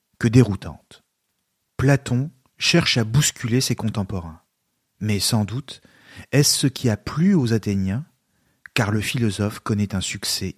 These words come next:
immédiat. D'autant qu'on trouve dans ces textes une forme de théâtralisation qui permet de jouer sur tous les registres, du tragique au comique. L'amour de l'intelligence n'est peut-être pas totalement mort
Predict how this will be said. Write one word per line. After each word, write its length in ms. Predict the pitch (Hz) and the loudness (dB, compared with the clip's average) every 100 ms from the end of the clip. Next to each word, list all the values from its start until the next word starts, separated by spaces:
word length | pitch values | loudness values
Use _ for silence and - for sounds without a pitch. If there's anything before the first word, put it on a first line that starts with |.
| - | 0
immédiat. 640 | 135 113 98 92 90 - _ _ _ _ _ _ - 131 - | 2 2 0 -4 -10 -12 _ _ _ _ _ _ -18 -16 -6
D'autant 380 | 107 139 180 180 | 0 2 2 0
qu'on 180 | 135 123 | 0 -2
trouve 260 | - 151 | -2 -4
dans 140 | 120 110 | -2 -2
ces 160 | 104 | -4
textes 500 | - 165 - - - _ _ _ _ _ | -4 -6 -6 -18 -20 _ _ _ _ _
une 180 | 135 135 | 0 0
forme 340 | - 170 160 139 | 0 0 2 0
de 140 | 110 | -4
théâtralisation 1080 | - 175 143 - 123 113 104 98 - 139 143 _ _ _ _ - | 0 2 2 0 -2 -2 -2 -4 -4 -8 -10 _ _ _ _ -10
qui 120 | 131 | -4
permet 360 | 160 147 156 135 | 0 4 4 4
de 120 | 117 | 2
jouer 320 | 107 110 127 | 0 -2 -2
sur 220 | - 107 | -2 -6
tous 220 | - 156 | -6 -2
les 100 | 131 | 0
registres, 640 | 107 95 92 98 - - - _ _ _ - | 0 -2 -6 -10 -12 -14 -20 _ _ _ -4
du 160 | 120 | -2
tragique 760 | - 113 101 90 92 - - - _ _ - | -2 -4 -4 -4 -12 -18 -20 -20 _ _ -4
au 140 | 117 | -2
comique. 600 | - 101 85 80 - - _ _ _ _ _ _ _ _ - | -2 -6 -8 -16 -20 -20 _ _ _ _ _ _ _ _ 2
L'amour 520 | 120 127 139 147 131 | 6 6 6 4 4
de 100 | 110 | 2
l'intelligence 920 | 107 98 101 95 92 92 113 - - _ _ _ _ _ - | 0 0 -4 -4 -4 -6 -8 -14 -16 _ _ _ _ _ -6
n'est 180 | 107 113 | 0 2
peut-être 420 | 131 123 113 117 | 4 2 0 -2
pas 200 | - 101 | -2 -4
totalement 600 | - 156 135 127 107 98 | -2 0 2 2 2 0
mort 500 | 95 92 90 101 - | 0 -2 -4 -10 -16